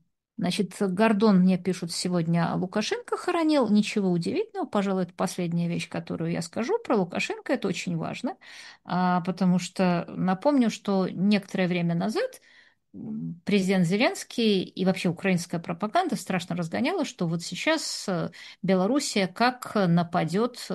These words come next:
на Украину. А, правильно, если вы помните, принимали при этом Светлану Тихановскую, то есть было как-то странно.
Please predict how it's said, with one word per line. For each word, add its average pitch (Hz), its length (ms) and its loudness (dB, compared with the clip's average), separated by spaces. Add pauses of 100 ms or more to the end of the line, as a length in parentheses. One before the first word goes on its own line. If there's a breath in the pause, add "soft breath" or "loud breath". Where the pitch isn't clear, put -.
на 185 280 2
Украину. 170 680 -4 (300 loud breath)
А, 175 140 -8
правильно, 165 460 2
если 160 240 -4
вы 151 100 -2
помните, 175 440 -6
принимали 165 500 -2
при 180 200 -6
этом 165 180 -8
Светлану 170 460 -6
Тихановскую, 247 680 -4
то 202 80 -2
есть 180 140 -4
было 185 140 -2
как-то 175 320 -4
странно. 180 440 0